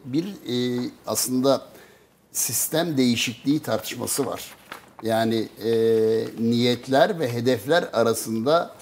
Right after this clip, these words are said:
e, hiç böyle cımbızla çekip alacağımız bir şey yok.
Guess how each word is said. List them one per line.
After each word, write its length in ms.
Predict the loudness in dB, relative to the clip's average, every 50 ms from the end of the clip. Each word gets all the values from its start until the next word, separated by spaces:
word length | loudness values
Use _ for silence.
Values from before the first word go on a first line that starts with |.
| -20 -20 -20 _ _ _ -4
e, 60 | 0 2 2 2 2 2 2 0 0 0 0 0 -2 -4 -4 -8
hiç 280 | -10 -14 -14 -16 -2 2
böyle 380 | 2 4 6 6 6 4 4 2 -6 -10
cımbızla 460 | -4 0 2 2 4 2 2 2 0
çekip 320 | 0 0 -4 -4 -2 0 0
alacağımız 500 | 2 2 2 2 2 2 2 2 0 -2
bir 60 | -4
şey 220 | -2 -2 2 4
yok. 220 | 4 4 4 4